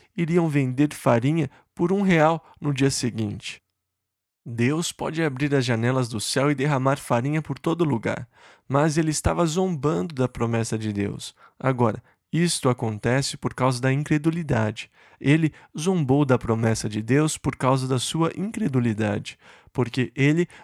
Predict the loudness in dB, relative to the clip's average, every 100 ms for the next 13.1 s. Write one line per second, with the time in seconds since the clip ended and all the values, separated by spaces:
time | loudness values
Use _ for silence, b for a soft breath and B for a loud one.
0 | _ 2 4 2 0 -2 -2 -4 0 2
1 | 2 0 -2 2 2 0 0 2 2 -2
2 | B B -4 0 2 2 2 2 0 2
3 | 2 2 0 0 0 2 2 0 0 -2
4 | -2 0 0 0 -6 -12 -6 -2 0 0
5 | -2 0 0 0 -4 -10 _ _ _ _
6 | -2 2 0 0 -6 b b b 0 2
7 | 2 2 2 2 0 -4 -4 -4 -4 -2
8 | 0 0 0 2 2 2 B B -10 -4
9 | -2 2 2 4 2 2 0 0 0 -2
10 | -2 2 4 2 -4 B B B 0 4
11 | 6 6 4 2 b _ 0 2 4 4
12 | 2 -2 -4 -6 -4 0 2 2 -4 -6
13 | -10